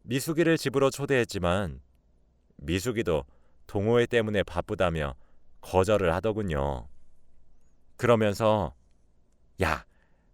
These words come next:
근데 네 남편 너무 재밌다. 여기서 아주 인기쟁이야. 야, 너 이런 남자랑 결혼해서 너무 부럽다." 라며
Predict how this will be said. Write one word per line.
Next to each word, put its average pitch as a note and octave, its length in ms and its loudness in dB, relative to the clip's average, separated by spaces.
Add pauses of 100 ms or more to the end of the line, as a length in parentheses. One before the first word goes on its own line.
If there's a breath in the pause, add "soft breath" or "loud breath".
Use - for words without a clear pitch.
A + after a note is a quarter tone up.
근데 G2 260 4
네 E2 120 -4
남편 F2+ 760 2 (220 soft breath)
너무 D#3+ 280 4
재밌다. G2+ 840 0 (600)
여기서 A2+ 440 2
아주 G2+ 380 2 (360 soft breath)
인기쟁이야. B2 880 2 (1600)
야, D2+ 400 0 (420 soft breath)
너 G#2 180 6
이런 G#2+ 340 2
남자랑 A#2 460 2
결혼해서 F#2+ 880 0 (300 loud breath)
너무 D3 300 6
부럽다." B2 1000 2 (800)
라며 E2 440 0